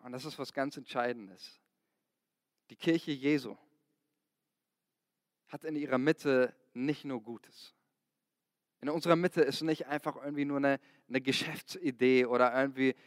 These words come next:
eine, eine, eine schöne Sache, wo wir uns alle drum versammeln, sondern in unserer Mitte ist der lebendige Gott. Und wisst ihr, was damit ausgesagt wird?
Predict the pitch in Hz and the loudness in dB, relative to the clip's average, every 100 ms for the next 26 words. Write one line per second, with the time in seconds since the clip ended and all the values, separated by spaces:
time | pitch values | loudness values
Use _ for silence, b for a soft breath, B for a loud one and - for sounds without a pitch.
0 | b - 131 120 131 123 120 127 - 139 | b -4 -4 -2 -2 -2 -2 -6 -4 -2
1 | 135 117 131 - 131 123 123 123 - 127 | 0 4 2 2 -2 -2 -2 -2 -2 -2
2 | 135 127 123 - 127 123 _ 123 123 127 | 0 0 -2 -4 -6 -6 _ -4 0 0
3 | 117 123 123 123 135 127 _ 151 160 156 | -2 -4 -4 -8 -14 -18 _ -12 -4 -2
4 | 147 - 110 101 - _ _ _ _ 123 | -2 -4 -4 -4 -8 _ _ _ _ -6
5 | 123 110 107 120 117 113 104 101 - _ | -4 -4 -4 -6 -6 -14 -10 -10 -10 _
6 | _ _ _ _ _ _ _ _ _ _ | _ _ _ _ _ _ _ _ _ _
7 | _ - 135 202 208 175 202 196 185 180 | _ 2 4 6 6 6 4 4 4 6
8 | 185 - 120 120 117 - 135 | 6 4 2 2 2 2 0